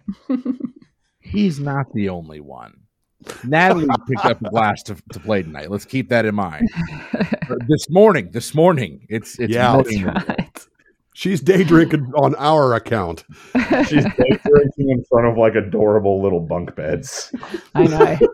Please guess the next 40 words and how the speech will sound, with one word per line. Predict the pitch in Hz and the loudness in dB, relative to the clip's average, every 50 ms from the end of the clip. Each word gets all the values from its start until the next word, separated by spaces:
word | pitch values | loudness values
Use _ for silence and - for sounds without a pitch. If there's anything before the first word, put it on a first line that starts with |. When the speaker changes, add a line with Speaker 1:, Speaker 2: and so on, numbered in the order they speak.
| - 480 - - - - 480 | 0 -4 -4 -4 -2 -2 -2
Speaker 3:
I | - 175 | 0 0
know. | 175 180 | 0 0
I | 175 180 | 0 0
got | 180 196 202 151 | 2 2 0 2
relegated | 180 196 190 208 202 190 185 180 175 180 180 - - | 2 2 2 2 0 0 0 0 0 0 -2 -4 -2
the, | 180 185 170 165 165 165 165 165 156 - - 180 | -2 0 0 2 2 2 0 0 -2 -2 -6 -8
to | - 240 180 | -6 -6 -2
the | 156 160 165 | -2 -2 -4
spare | - - - 180 170 165 160 | -4 -4 -4 -2 0 0 0
room | 156 156 160 170 | -2 -2 -2 -2
today | - 190 160 151 156 156 | -2 -2 -2 -2 -2 -2
'cause | - - 165 - - - - - | -2 -4 -4 -6 -6 -20 -12 -8
the | - 165 | -6 -6
kids | - - 180 151 - | -4 -4 -6 -4 -2
are | 170 165 | -2 -2
on | 151 147 156 | -2 -2 -4
school | - - - 180 170 147 | -4 -4 -2 -2 -2 -2
vacation. | 156 135 147 - 151 143 165 - - - - 160 | -2 -4 -2 -2 -2 -2 -2 -4 -6 -6 -4 -4
So | - - 147 | -4 -2 -2
usually | 151 160 160 175 180 175 - 170 147 143 | -2 0 0 -2 -2 -2 -2 -4 -4 -2
I | 151 147 147 | -2 -4 -4
sit | - - 180 165 | -4 -4 -4 -4
up | 147 - - 180 | -4 -4 -4 -4
in | 156 156 | -4 -4
our | 156 151 151 151 - - | -4 -4 -4 -4 -4 -2
office, | - 180 - - 127 170 - _ - - - - - - _ _ _ _ _ _ _ _ - - - - | -4 -6 -4 -4 -8 -8 -8 _ -20 -20 -20 -20 -20 -20 _ _ _ _ _ _ _ _ -20 -16 -8 -4
um, | 160 160 165 | -2 -2 -2
when | 139 135 - | -2 -4 -4
I've | 135 143 | -4 -4
done | - - 143 143 | -4 -4 -4 -4
this | 143 156 - - | -6 -8 -10 -10
before, | 160 165 - - 160 147 147 143 | -12 -10 -6 -6 -4 -4 -4 -6
but, | - 156 147 | -4 -4 -4
um, | 156 156 160 - 185 - - | -4 -4 -4 -6 -6 -6 -6
the | 170 165 | -8 -6
kids | - 196 147 - 180 | -6 -6 -6 -4 -4
are | 156 151 | -4 -4
around. | 131 139 143 135 143 147 - 156 143 | -4 -4 -4 -4 -4 -4 -4 -4 -4
So | - 160 160 | -4 -4 -4
I've, | 160 156 147 | -4 -4 -4